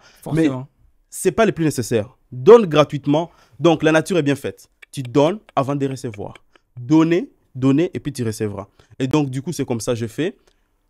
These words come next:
Speaker 2: J'ai aidé le mec à être monétisé sur Facebook gratuitement.
Speaker 1: Mhm.
Speaker 2: Et puis, il m'a dit, « Donne-moi ton adresse. »
Speaker 1: Oui.
Speaker 2: Il m'a envoyé mon premier micro. Mon premier micro
Speaker 1: Oui, je
Speaker 2: professionnel.
Speaker 1: connais, oui, oui. Mhm.
Speaker 2: Il m'a envoyé ça gratuitement. Et puis, il m'a dit, «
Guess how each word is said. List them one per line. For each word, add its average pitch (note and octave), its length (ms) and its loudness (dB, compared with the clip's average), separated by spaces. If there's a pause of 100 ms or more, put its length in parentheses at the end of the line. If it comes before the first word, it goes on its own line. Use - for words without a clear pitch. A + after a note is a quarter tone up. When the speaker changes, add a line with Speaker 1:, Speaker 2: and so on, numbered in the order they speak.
(480)
Speaker 2:
J'ai B2 380 -8
aidé A#2 340 -6 (100)
le A2+ 120 -6
mec A#2 480 -6
à A#2+ 120 -2
être A#2 160 -6
monétisé A2+ 260 -6
sur A2 140 -12
Facebook G#2+ 300 -12
gratuitement. A2 600 -14
Speaker 1:
Mhm. B2+ 280 -10
Speaker 2:
Et C3 60 -8
puis, C#3 120 -4
il C3 40 -2
m'a A#2+ 80 -4
dit, « A#2 100 -10
Donne-moi B2 220 -4
ton A2 120 -8
adresse. » A2 500 -4
Speaker 1:
Oui. A#2+ 100 -6
Speaker 2:
Il A#2 80 -4
m'a C3+ 80 0
envoyé A#2 260 -2
mon A#2 100 -4
premier B2+ 300 -2
micro. B2+ 400 -2 (460)
Mon A#2+ 80 -2
premier C3 200 -2
micro B2+ 460 -4
Speaker 1:
Oui, E3+ 160 2
je F#3 40 2 (100)
Speaker 2:
professionnel. C3+ 200 2
Speaker 1:
connais, F3+ 120 6
oui, F3+ 240 0
oui. D#3+ 220 -8 (140)
Mhm. A#2+ 140 -12
Speaker 2:
Il C3 60 -4
m'a C#3 100 2
envoyé B2 220 0
ça A2+ 200 -8 (200)
gratuitement. B2 720 -4 (800)
Et C#3+ 80 -2
puis, D#3+ 120 0
il D3 40 4
m'a C3 120 2
dit, « D#3+ 260 -8